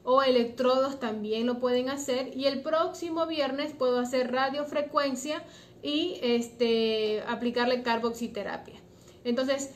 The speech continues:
hay diferentes formas de combinación, incluso podríamos realizar criolipólisis. Nosotros tenemos una aparatología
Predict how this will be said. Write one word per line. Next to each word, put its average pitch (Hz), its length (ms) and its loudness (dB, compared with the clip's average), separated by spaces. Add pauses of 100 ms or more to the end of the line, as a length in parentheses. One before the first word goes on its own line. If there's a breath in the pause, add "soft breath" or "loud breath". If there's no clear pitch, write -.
(220 loud breath)
hay 320 180 4
diferentes 294 500 2
formas 277 300 -2
de 247 80 0
combinación, 226 640 -2
incluso 254 320 -2
podríamos 240 400 0
realizar 240 540 -2
criolipólisis. 262 1000 2
Nosotros 247 360 -2
tenemos 247 360 0
una 247 140 0
aparatología 233 800 -2